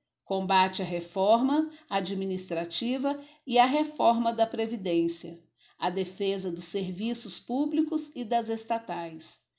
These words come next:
O simpro também realizou dezenas de lives e programas de T V, com debates de interesse da categoria e atividades culturais.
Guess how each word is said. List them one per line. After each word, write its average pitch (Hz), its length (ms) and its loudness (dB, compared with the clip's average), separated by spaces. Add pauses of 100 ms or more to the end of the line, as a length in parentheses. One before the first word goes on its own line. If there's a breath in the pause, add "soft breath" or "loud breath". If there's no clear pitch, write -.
(280 soft breath)
O 185 100 -4
simpro 202 680 2 (240 loud breath)
também 240 460 4
realizou 220 640 2
dezenas 233 720 2
de 247 80 0
lives 196 720 0 (240 loud breath)
e 240 80 -2
programas 220 640 2
de 220 100 -6
T 226 180 0
V, 175 400 -2 (220 loud breath)
com 202 160 -8
debates 185 720 -2
de 254 100 -2
interesse 214 640 0
da 190 140 -6
categoria 196 880 -2 (240 loud breath)
e 240 80 -2
atividades 220 760 0
culturais. 170 1000 -8